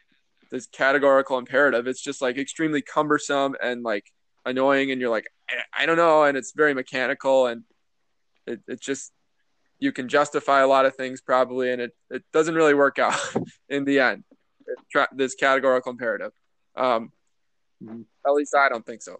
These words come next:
Speaker 1: Maybe some people do. But, um, what I'm saying is, is having the church's teachings and that clear guideline, like,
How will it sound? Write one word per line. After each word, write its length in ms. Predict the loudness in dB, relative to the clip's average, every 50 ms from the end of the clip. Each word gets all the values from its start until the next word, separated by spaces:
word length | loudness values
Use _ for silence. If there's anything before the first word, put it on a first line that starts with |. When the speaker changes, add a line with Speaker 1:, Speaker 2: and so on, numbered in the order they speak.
| _ _ -8
Speaker 1:
Maybe 220 | -6 -6 -6 -6
some 160 | -8 -10 -10
people 200 | -10 -12 -18 _ _
do. 320 | -20 -20 _ _ -20 -20 -14 _ 0
But, 220 | 2 2 2 2 _ _ _ _ _ _ _ -20 -20 _ _ _ _ _ _ _ _ _ -2 0
um, 220 | 2 2 2 0 -4 _ _ _ _ _ -2
what 160 | 0 2 2
I'm 80 | 2 2
saying 340 | 0 2 2 2 2 2 4
is, 340 | 2 2 2 0 -4 -10 -16 _ _ _ _ _ _ -4
is 180 | -4 -4 -2
having 300 | 0 0 0 0 0 -2
the 80 | -4 -4
church's 360 | -4 -2 -4 -4 -4 -8 -12
teachings 420 | -12 -12 -14 -12 -12 -12 -10 -10 -8
and 120 | -6 -6
that 140 | -6 -6 -6 -4
clear 200 | -2 0 0 2
guideline, 520 | 2 2 2 2 2 2 0 -2 -2 -2
like, 160 | -4 -8 -6